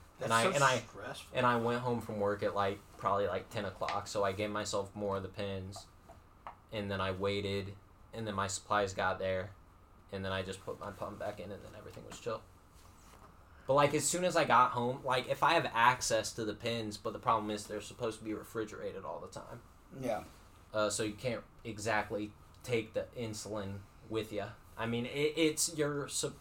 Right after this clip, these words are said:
Speaker 1: you're allowed to for, like, a certain amount of time,
Speaker 2: Yeah.
Speaker 1: but, like, with certain environments, like, if it's l-, put in a locker and it's too hot or, like, whatever, it could just ruin it, so it's not always accurate. So, like,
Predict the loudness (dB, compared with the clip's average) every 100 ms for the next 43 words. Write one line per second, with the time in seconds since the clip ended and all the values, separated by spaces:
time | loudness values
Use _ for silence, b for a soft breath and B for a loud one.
0 | -4 2 6 6 4 2 -4 0 4 4
1 | 2 0 0 -2 0 0 0 0 2 2
2 | 2 0 -10 B B B -20 -4 2 8
3 | 8 6 2 0 0 -4 4 4 4 0
4 | 0 2 4 2 -4 -6 -6 -6 -8 -12
5 | -20 -8 0 0 0 -8 -8 -4 -4 -6
6 | -8 -10 0 0 0 -2 -2 -2 2 6
7 | 4 4 -2 -4 -4 -4 -6 -6 -8 -6
8 | 0 6 8 8 4 -2 -6 -2 -4 -2
9 | 0 2 2 -2 -4 -6 -12 -12 -14 -6
10 | -4 -2 -4 -6 -6 -6 -6 -2 2 2
11 | 0 -2 -4 -4 -10 -10 -12 -18 -20 b
12 | b b b -16 -2 2 4 4 2 -2